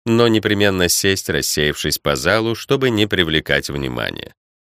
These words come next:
Вряд ли отношение Форре к реквиему связано с глубоким религиозным чувством, стоявшим за этой работой. Скорее, он чувствовал себя причастным к некоему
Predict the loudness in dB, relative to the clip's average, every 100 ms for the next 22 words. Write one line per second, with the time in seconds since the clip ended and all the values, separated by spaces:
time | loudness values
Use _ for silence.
0 | _ _ -10 0 4 4 0 -8 -4 -2
1 | 0 0 0 0 0 2 2 0 -2 0
2 | 0 2 0 0 0 2 0 0 2 2
3 | 4 2 0 0 2 4 2 2 -2 -2
4 | -4 -2 -2 0 0 0 0 -2 -2 0
5 | 0 -2 -4 -4 -8 -8 -12 -14 _ _
6 | _ _ -10 -2 0 2 0 0 -4 -4
7 | -4 -2 0 -2 -2 0 0 -2 -2 0
8 | 0 0 -2 -2 0 0 0 -2 0 -4